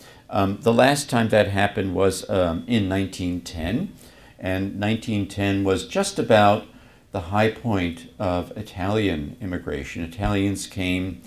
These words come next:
in the greatest numbers to the United States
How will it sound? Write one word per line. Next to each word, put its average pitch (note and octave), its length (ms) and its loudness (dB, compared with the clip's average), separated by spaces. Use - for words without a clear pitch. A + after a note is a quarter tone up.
in A#2 160 0
the A2 80 2
greatest C3+ 580 2
numbers E2 420 -4
to G#2 100 -8
the E2+ 100 -2
United E2 320 -2
States - 640 -6